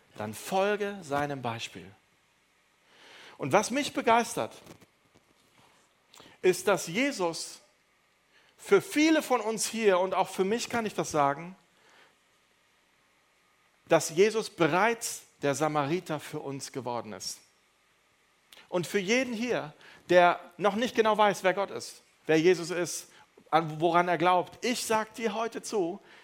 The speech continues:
Jesus ist dein Samariter geworden.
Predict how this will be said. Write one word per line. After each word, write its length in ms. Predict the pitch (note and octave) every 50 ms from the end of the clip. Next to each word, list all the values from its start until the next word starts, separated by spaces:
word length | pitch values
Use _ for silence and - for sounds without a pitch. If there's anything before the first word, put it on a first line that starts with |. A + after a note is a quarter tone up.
| - _ _ _ _ -
Jesus 720 | A#2 B2 E3+ A3+ B3 A#3+ G#3+ B3 B3 B3 A#3+ - - - - - - - - _ _ -
ist 340 | E3+ D#3 - - - - -
dein 320 | G#3 A#3 A#3 A3 G#3+ G3+
Samariter 580 | F3 F#3 F#3 F3+ F#3 F3+ E3+ G3 F#3+ F3 E3 D#3
geworden. 420 | D3+ C3 C3+ B2 A2+ G2+ G2 D#2